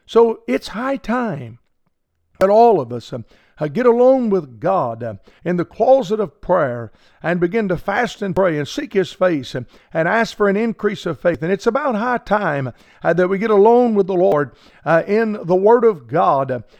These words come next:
and ask Him to increase our faith. Uh, may it never be said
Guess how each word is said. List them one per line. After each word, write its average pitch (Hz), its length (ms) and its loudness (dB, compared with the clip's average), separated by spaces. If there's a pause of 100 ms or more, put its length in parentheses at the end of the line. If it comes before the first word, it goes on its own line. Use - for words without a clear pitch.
(100)
and 170 240 -2
ask - 360 -8
Him 214 440 -2
to 190 260 -2
increase 214 800 -6
our 220 260 0
faith. 180 500 -6
Uh, 139 100 -4 (260)
may 180 100 2
it 190 80 4
never 247 500 -2
be 208 220 -8
said 156 540 -4